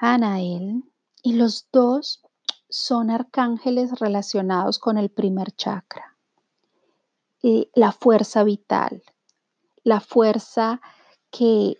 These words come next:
corresponde también a la circulación de la sangre, a las energías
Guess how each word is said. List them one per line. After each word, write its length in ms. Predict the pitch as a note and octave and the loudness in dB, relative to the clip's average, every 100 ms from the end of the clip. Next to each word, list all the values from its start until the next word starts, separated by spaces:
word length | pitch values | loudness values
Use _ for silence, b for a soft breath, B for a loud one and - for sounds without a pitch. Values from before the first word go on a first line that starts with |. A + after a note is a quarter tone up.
| _ | _
corresponde 640 | - A3+ G#3+ - - G#3 G3+ | 0 2 2 0 -2 0 0
también 420 | A3 A3 G#3 F#3+ | 0 -2 0 -2
a 60 | F#3 | -2
la 140 | G#3 | -4
circulación 880 | - A3+ A3+ G#3+ G3 G3 - G3+ F#3+ | -2 -4 0 0 0 -2 -2 -2 0
de 80 | G3+ | 0
la 120 | G3+ | -2
sangre, 720 | - G#3 G3 F3+ F3 F#3+ - _ _ b b b b | -2 -4 -2 -2 -4 -6 -10 _ _ b b b b
a 140 | - A3+ | 0 2
las 300 | G#3+ G#3 - | 2 0 2
energías 920 | G#3 G3 G3 - G#3 G3 G#3+ - - | 2 2 -2 2 4 6 4 0 -14